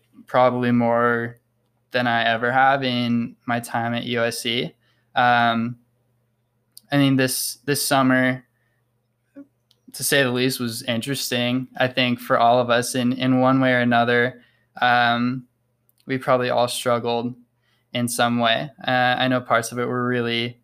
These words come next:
amazing and beautiful, being able to spend time with my family and, and with a lot of my high school friends and, and more consistently than I have been,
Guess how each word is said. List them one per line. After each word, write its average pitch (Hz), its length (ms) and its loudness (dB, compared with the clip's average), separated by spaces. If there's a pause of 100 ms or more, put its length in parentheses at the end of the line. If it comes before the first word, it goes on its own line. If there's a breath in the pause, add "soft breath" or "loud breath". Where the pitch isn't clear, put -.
(100)
amazing 127 460 0
and 123 140 0
beautiful, 123 380 -2
being 120 200 -2
able 120 220 -2
to 120 80 -2
spend 120 320 -4
time 117 300 -2
with 117 140 -6
my 117 120 -2
family 120 560 -2
and, 113 320 -4 (440 soft breath)
and 120 720 -2
with 123 220 -4
a 135 60 -4
lot 117 180 4
of 117 80 0
my 117 140 2
high 117 160 0
school 117 240 -4
friends 127 500 -2
and, 123 480 -2
and 123 240 -2
more 123 200 2
consistently 120 600 -4
than 117 140 -2
I 117 100 0
have 113 320 -2
been, 123 340 -2